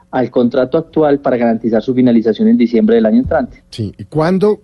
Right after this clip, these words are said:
Speaker 2: cuándo calculan ustedes ya con, eh, todos estos recursos que nos está explicando usted, doctor Gil,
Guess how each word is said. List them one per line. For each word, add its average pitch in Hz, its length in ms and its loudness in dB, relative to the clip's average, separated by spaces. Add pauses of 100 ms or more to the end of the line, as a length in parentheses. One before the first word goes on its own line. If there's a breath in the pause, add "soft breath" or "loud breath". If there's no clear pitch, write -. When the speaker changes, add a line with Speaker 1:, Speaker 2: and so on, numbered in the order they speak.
Speaker 2:
cuándo 175 400 0
calculan 135 480 0
ustedes 127 380 -2
ya 151 220 0
con, 151 300 -2
eh, 92 240 -4
todos 127 300 -2
estos 139 220 -6
recursos 123 560 -4 (500 soft breath)
que 104 120 -2
nos 95 200 0
está 95 200 -6
explicando 127 380 -2
usted, 135 200 -2
doctor 131 260 -2
Gil, 135 300 -4